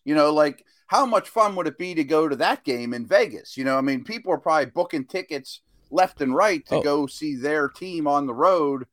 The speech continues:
Speaker 1: New Year's Eve in Vegas. Like, you think you could have a good time as a fan spending a couple nights there and t-, catching the game?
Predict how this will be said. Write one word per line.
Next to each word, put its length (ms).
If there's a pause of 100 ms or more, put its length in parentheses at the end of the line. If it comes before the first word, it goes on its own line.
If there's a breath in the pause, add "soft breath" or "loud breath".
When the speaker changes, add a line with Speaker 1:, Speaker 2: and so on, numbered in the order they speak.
(340)
Speaker 1:
New 140
Year's 340
Eve 260
in 120
Vegas. 480
Like, 160
you 60
think 200
you 80
could 120
have 120
a 60
good 180
time 300
as 120
a 60
fan 360
spending 320
a 40
couple 260
nights 280
there 300
and 300
t-, 140
catching 380
the 60
game? 360